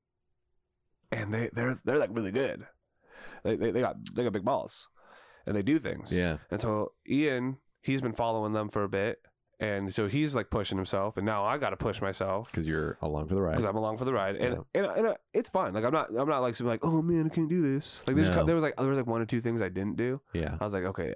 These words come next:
Speaker 1: fuck that. Like, I'm gonna save myself for the rest of the day," which I'm glad I did 'cause,
Speaker 2: Yeah.
Speaker 1: like, I ate shit. Um, like, I sat on one of my nuts. That was sick.
Speaker 2: Oh.
Speaker 1: Oh, yeah.
Speaker 2: Oh,
Speaker 1: I, like, s-, I, like,
Speaker 2: man.
Speaker 1: slipped something, and I went to, like,
Speaker 2: No.
Speaker 1: like, remount, just went,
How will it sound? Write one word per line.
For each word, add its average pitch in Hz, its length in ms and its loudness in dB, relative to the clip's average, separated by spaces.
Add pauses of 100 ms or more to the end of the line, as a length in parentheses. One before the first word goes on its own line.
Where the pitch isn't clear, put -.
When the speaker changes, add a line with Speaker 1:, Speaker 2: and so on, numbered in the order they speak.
Speaker 1:
fuck - 200 -4
that. - 200 -6
Like, 90 140 -4 (440)
I'm 110 80 -2
gonna 104 120 0
save 101 260 -2
myself 104 300 -2
for 107 60 0
the 101 40 2
rest 101 220 0
of 98 60 -2
the 98 60 2
day," 101 60 2
which 107 160 0
I'm 95 80 -2
glad 95 240 -2
I 104 60 0
did 110 240 -2
'cause, 92 100 2
Speaker 2:
Yeah. 80 220 2
Speaker 1:
like, 87 160 -4 (680)
I - 80 -2
ate 92 100 -2
shit. 113 280 0 (420)
Um, 95 420 -4 (920)
like, 120 100 0
I - 20 -4
sat 123 160 0
on 123 80 -2
one 131 80 -2
of 113 60 -2
my 98 80 0
nuts. - 440 -4 (120)
That 98 60 0
was 101 120 -4
sick. 92 320 -2
Speaker 2:
Oh. 196 580 6
Speaker 1:
Oh, 120 200 2
yeah. 107 260 2
Speaker 2:
Oh, 120 600 4
Speaker 1:
I, 120 100 0
like, 127 200 2
s-, 139 160 0
I, 139 40 2 (140)
like, 95 100 4
Speaker 2:
man. 82 40 -2
Speaker 1:
slipped 131 440 -2
something, 147 600 0
and 123 80 2
I 110 60 2
went 117 160 2
to, 123 80 4
like, 117 100 4
Speaker 2:
No. 151 360 4 (180)
Speaker 1:
like, 78 80 4
remount, 127 500 2
just 127 200 -2
went, 120 160 0